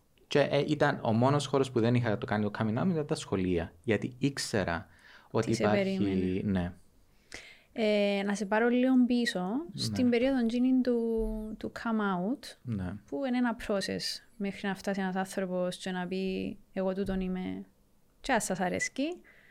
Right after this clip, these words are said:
Speaker 2: Πέ μας λίγο, πόσο δύσκολο είναι, γιατί έχει κόσμο για μέ έξω που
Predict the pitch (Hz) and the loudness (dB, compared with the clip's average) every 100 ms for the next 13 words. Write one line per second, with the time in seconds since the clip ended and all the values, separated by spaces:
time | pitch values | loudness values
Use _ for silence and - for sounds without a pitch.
0 | - - _ _ _ _ _ _ _ _ | -20 -20 _ _ _ _ _ _ _ _
1 | - 262 262 226 196 185 180 175 - - | -4 2 4 4 2 0 0 -6 -8 2
2 | 233 277 262 226 202 196 202 214 190 226 | 2 4 4 4 0 -4 -6 -2 2 2
3 | - - 214 190 190 196 196 190 180 185 | 0 0 0 2 2 2 2 0 0 -2
4 | - - - 247 240 277 247 233 233 226 | -6 -12 -8 -4 0 0 0 0 2 2
5 | 196 180 180 202 - 302 311 285 | 0 0 -2 -4 -4 -4 -4 -4